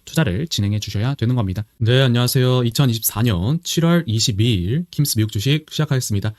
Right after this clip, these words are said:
미국 시장 기준 칠월 이십이일 월요일 장 시작 전인 겁니다. 영상 시청 전에 좋아요 한 번씩만 눌러주시면서 시청해 주시면 감사하겠습니다. 자, 좋아요는 따로 돈이 드는 것이 아니죠. 한 번씩 눌러주시면 감사하겠습니다. 자, 오늘 댓글에다가는 "조정 후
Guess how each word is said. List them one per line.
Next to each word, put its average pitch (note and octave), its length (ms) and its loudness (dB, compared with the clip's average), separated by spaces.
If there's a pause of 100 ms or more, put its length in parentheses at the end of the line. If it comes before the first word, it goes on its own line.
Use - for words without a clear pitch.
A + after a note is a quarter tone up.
미국 C3+ 160 0
시장 D3 180 0
기준 A#2 460 -2
칠월 D#3 400 0
이십이일 A2+ 680 0
월요일 G#2+ 500 0 (120)
장 F#2+ 180 -6
시작 - 260 -6
전인 A#2+ 220 0
겁니다. G#2 320 0 (160)
영상 A2+ 240 0
시청 D3 240 -2
전에 A#2 400 -2 (120)
좋아요 A2 200 0
한 A2+ 80 -2
번씩만 A#2+ 380 -2 (160)
눌러주시면서 A2 840 0
시청해 A2+ 300 -4
주시면 C#3+ 460 0
감사하겠습니다. G#2 680 -2 (120)
자, - 100 -4
좋아요는 C#3+ 480 2
따로 A#2 280 -4 (140)
돈이 B2 220 2
드는 A2+ 180 0
것이 F2+ 400 -4
아니죠. G2 460 -4 (120)
한 A2+ 100 -4
번씩 B2+ 420 -2
눌러주시면 G#2 680 -2
감사하겠습니다. G#2+ 640 -2 (380)
자, A#2+ 100 0
오늘 D3+ 400 6
댓글에다가는 B2+ 720 0 (200)
"조정 D#3+ 320 6
후 D#3+ 380 2